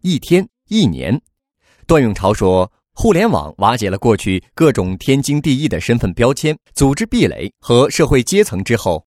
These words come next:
我们可能真的就剩下一个皮囊了，缺灵魂。所以我们要重新为这个躯壳注入灵魂。世界著名未来学家阿尔文·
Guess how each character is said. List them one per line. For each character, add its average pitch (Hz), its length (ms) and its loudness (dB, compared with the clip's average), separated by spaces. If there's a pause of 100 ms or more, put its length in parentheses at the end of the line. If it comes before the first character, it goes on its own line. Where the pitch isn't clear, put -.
(140)
我 127 120 2
们 143 100 0
可 107 140 -2
能 98 240 0
真 135 120 0
的 123 120 2
就 107 100 -2
剩 107 240 0
下 85 160 -2
一 85 140 -8
个 104 100 -2
皮 98 260 -4
囊 82 220 -4
了， 80 220 -10
缺 185 240 4
灵 113 200 -2
魂。 67 220 -8 (300)
所 135 180 2
以 98 220 -2 (140)
我 117 60 -2
们 127 120 2
要 107 240 2
重 131 280 0
新 147 200 0
为 143 120 2
这 120 160 -2
个 90 120 -4
躯 196 260 -6
壳 73 380 -10
注 170 100 0
入 131 140 2
灵 101 240 -2
魂。 - 200 -8 (520)
世 175 180 2
界 151 240 2
著 170 100 0
名 127 200 2
未 170 120 4
来 101 140 0
学 98 160 -2
家 107 240 -2 (100)
阿 131 100 2
尔 123 200 2
文· 80 160 -4